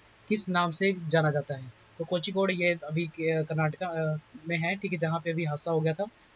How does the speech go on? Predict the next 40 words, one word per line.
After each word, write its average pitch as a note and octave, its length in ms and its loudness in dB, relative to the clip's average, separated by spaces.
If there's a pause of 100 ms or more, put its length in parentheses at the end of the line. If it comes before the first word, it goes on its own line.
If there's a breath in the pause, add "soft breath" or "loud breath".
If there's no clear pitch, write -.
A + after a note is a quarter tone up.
ठीक F#3 80 2
है, F3+ 60 2
तो D#3+ 80 2
उसी D#3+ 180 -2
के E3+ 60 2
बारे D#3+ 180 4
में D#3 60 -4
पूछा D#3+ 220 -2
गया E3+ 160 0
है, G#3 140 -4 (600)
ठीक F#3 100 -2
है। D#3+ 100 2 (300)
तो E3 80 -2
किस E3 180 -4
नाम E3+ 160 -2
से F#3 60 -6
जाना E3 200 2
जाता E3 200 0
है, F3 80 2
आपको E3 140 -2
ये D#3+ 60 2
बताना D3+ 240 0
है। G3+ 140 0 (3250)
तो F3+ 40 6
इसका F3 220 4
सही G3+ 200 0
हो-, F#3 140 2
आंसर E3 240 -4
हो F#3+ 60 0
जाएगा F#3 180 4
option F#3 200 -2
number F#3+ 200 0
डी, D3+ 360 2
इसका G#3 180 4
right F3+ 180 6
answer F3+ 180 -2
हो F3+ 80 0
जाएगा G3 200 2 (760)
कारीपुर F#3+ 460 6
airport। C#3+ 320 2